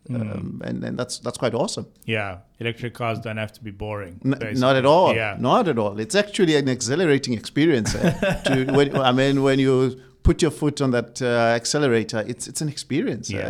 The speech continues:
Speaker 2: it's, it's, it's enjoyable.
Speaker 1: Yeah. I, I've actually been living with an electric car for two months. So,
Speaker 2: Mm-hmm.
Speaker 1: so, um, uh, another manufacturer asked us if we'd like to do a long-term
Speaker 2: Mm-hmm.
Speaker 1: test. Do you know, you know what the number one thing that I've come away thinking? So I live in an apartment block.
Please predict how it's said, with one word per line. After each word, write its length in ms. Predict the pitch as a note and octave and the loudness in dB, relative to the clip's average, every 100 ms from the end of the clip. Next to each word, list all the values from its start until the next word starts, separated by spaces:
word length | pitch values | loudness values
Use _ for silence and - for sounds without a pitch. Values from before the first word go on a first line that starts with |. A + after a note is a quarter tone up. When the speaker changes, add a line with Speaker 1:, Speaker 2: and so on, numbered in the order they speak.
| F#2 | -8
Speaker 2:
it's, 140 | F#2 | -12
it's, 180 | - - | -14 -12
it's 180 | A2+ G#2 | -12 -8
enjoyable. 560 | A2 F#2+ B2 E3+ A2 - _ | -6 -6 -6 -8 -10 -20 _
Speaker 1:
Yeah. 360 | G#2+ G#2+ G2 F#2+ _ _ _ _ | -4 -2 -4 -10 _ _ _ _
I, 140 | E3 E3+ | 0 0
I've 220 | E3+ A3 | -2 -2
actually 380 | G3 - D#3+ C3+ | -4 -4 -4 -2
been 240 | A2+ A#2 | 0 0
living 340 | A#2 A#2 A#2+ A2 | 0 0 -2 -2
with 220 | G#2+ - | -4 -4
an 220 | G#2+ G#2+ | -6 -6
electric 380 | G#2 A2 - A2+ | -8 -8 -8 -12
car 220 | - G#2+ | -6 -6
for 140 | G2+ G#2 | -6 -12
two 240 | - A2+ | -4 -4
months. 280 | G2+ F#2 F#2 | -2 -6 -8
So, 120 | A2 | -6
Speaker 2:
Mm-hmm. 300 | G#2 G2+ G2 | -4 -4 -6
Speaker 1:
so, 540 | G2 - G#2+ G2+ G2 G2+ | -10 -8 -6 -4 -6 -8
um, 440 | G2+ G2+ G2+ G2 G2+ - - _ _ | -8 -6 -4 -6 -8 -16 -20 _ _
uh, 280 | - A2 G#2 | -8 -6 -6
another 300 | G#2+ A2+ A#2 | -4 -2 0
manufacturer 640 | A2+ A2 A2 - A2 - A#2 | 0 0 -2 -4 -8 -6 -6
asked 260 | G#2 G#2 | -6 -6
us 160 | G#2+ - | -6 -8
if 100 | F#2 | -8
we'd 140 | A2 | -8
like 180 | G2 F#2+ | -6 -8
to 120 | - | -10
do 120 | G2+ F#2+ | -12 -10
a 40 | |
long-term 460 | F#2+ G2 F#2+ G2+ F#2+ | -8 -8 -8 -10 -10
Speaker 2:
Mm-hmm. 40 | - | -10
Speaker 1:
test. 180 | F#2 - - - _ | -12 -12 -20 -20 _
Do 100 | E3 | -4
you 40 | |
know, 60 | C4+ | -4
you 160 | G#3+ F3+ | -2 -2
know 120 | E4 | -2
what 120 | C4 | -2
the 80 | E3+ | 0
number 300 | C3+ C3+ C3+ | 0 0 0
one 260 | A#2+ A#2 | 0 0
thing 320 | A#2 - A#2+ G#2+ | -2 -2 -2 -2
that 100 | G2 | -4
I've 280 | F#2+ G#2+ | -6 -8
come 180 | - A2 | -4 -4
away 300 | G#2 F#2+ G2 | -2 -4 -6
thinking? 400 | G2 G#2 F#2+ G2 | -8 -10 -10 -12
So 100 | F#2 | -10
I 140 | - D3+ | -4 0
live 160 | D3+ | 0
in 80 | C#3+ | 0
an 80 | B2 | -2
apartment 480 | A2 A#2+ A#2+ A2 G#2 | -2 -4 -4 -6 -8
block. 320 | F#2+ F#2+ | -10 -12